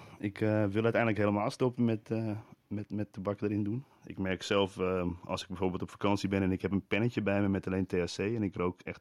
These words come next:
drie weken puur T H C, dat ik ook anders stoned word en een stuk actiever ben.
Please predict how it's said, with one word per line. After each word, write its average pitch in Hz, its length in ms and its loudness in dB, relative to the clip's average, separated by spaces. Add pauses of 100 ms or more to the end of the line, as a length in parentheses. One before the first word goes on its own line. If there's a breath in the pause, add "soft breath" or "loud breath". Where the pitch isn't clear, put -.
drie 95 240 0
weken 92 260 -2
puur 95 220 -4
T - 40 -12
H 90 120 -4
C, 92 280 -4
dat 90 100 -2
ik 90 140 -4
ook 82 140 -4
anders 92 300 -2
stoned 101 300 -2
word 98 220 -4
en 87 60 -2
een 87 180 -2
stuk - 360 -8
actiever 120 420 -2
ben. 120 220 -2